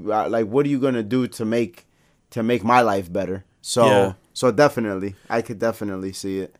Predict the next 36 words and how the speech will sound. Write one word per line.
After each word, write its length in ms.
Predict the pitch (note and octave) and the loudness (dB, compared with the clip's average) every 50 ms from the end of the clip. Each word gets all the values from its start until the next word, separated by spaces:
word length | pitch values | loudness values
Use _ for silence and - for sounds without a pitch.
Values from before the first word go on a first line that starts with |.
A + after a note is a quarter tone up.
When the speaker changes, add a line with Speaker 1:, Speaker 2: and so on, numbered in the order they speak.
| _ _ | _ _
Speaker 2:
Yeah, 320 | - - - D#2+ D2+ - B2 - - | -10 -4 -2 0 0 -2 -2 -6 -4
and 120 | - E3 | 0 2
not 80 | F#3 G3+ | 4 4
only 160 | G3+ F#3+ F3 | 4 6 6
that, 220 | D#3+ F#3 A3 G#3 D#3+ | 6 6 6 6 4
like, 200 | C#3+ C3+ C3+ - | 2 2 2 0
I, 100 | C3+ C#3 | -2 -2
and, 360 | C#3+ - - C#3 C3+ C3 C3 | -2 -2 -2 -4 -4 -4 -6
and 200 | G2+ C#3 C3+ C3+ | -6 -4 -4 -2
we 80 | C#3 D3 | -2 -2
talked 260 | C#3+ - D#3+ D#3 - D3 | 0 0 0 0 0 0
about 200 | C3+ D3 C3 - | -2 -2 0 0
this. 160 | E3 C3+ D#3 | -2 -2 0
I 120 | C#3+ C#3+ | 0 0
forgot 340 | C#3 - D#3 D#3 D#3+ D#3+ - | 0 0 0 2 2 2 0
the 80 | D3 B2 | -2 -4
percentage, 480 | - C3 A#2 - D3+ D#3 D#3 C#3+ A#2+ A#2 | -4 -4 -2 0 0 0 0 -2 -4 -2
but 100 | B2+ C3+ | 0 0
it 40 | C#3 | 0
was 100 | C3+ B2 | 0 0
a 60 | A#2 | -2
very 180 | B2 C3 C3 A#2 | -2 -2 -2 -4
high 260 | - - B2+ B2 A#2 | -4 -4 -4 -4 -4
percentage, 580 | - - A2+ - - A#2+ A2 G#2+ G#2+ G#2+ - _ _ _ _ - - - - _ _ _ _ | -6 -10 -12 -10 -10 -10 -10 -12 -14 -18 -20 _ _ _ _ -20 -20 -20 -20 _ _ _ _
which 180 | - B2+ A#2 G#2+ | -8 -8 -8 -6
is 60 | A#2 | -6
the 120 | B2+ C3+ C#3+ | -6 -6 -4
eighteen 280 | C#3 C3+ C3 - C3 A#2+ | -6 -8 -8 -8 -10 -10
to 40 | A#2+ | -10
forty-nine 460 | - - C3+ C3+ C3 B2+ C3 B2+ B2+ | -6 -4 -2 -2 -2 -2 -4 -4 -6
demographic. 640 | A#2+ B2 A#2+ B2 A#2 A2 B2+ B2+ A#2+ - - B2+ A#2 - _ _ _ _ _ _ _ _ _ - | -6 -6 -8 -8 -6 -4 -2 -2 -2 -2 -4 -6 -6 -8 _ _ _ _ _ _ _ _ _ -2
They 220 | C3+ C3+ C#3 C3 | 0 0 2 0
don't 420 | B2 A#2 A2+ - C#3 C3+ C3+ C3 B2 | -4 -8 -4 0 0 0 0 -2 -4
really 240 | B2+ C3 B2+ A#2+ G#2+ | -4 -4 -4 -4 -6
trust 520 | - - - C#3 - - - - - - | -6 -2 0 0 0 0 -4 -10 -14 -12
media. 460 | A#2+ B2 C#3 C3+ B2 A#2+ A2 G2 G2 | -8 -6 -6 -4 -4 -6 -8 -8 -10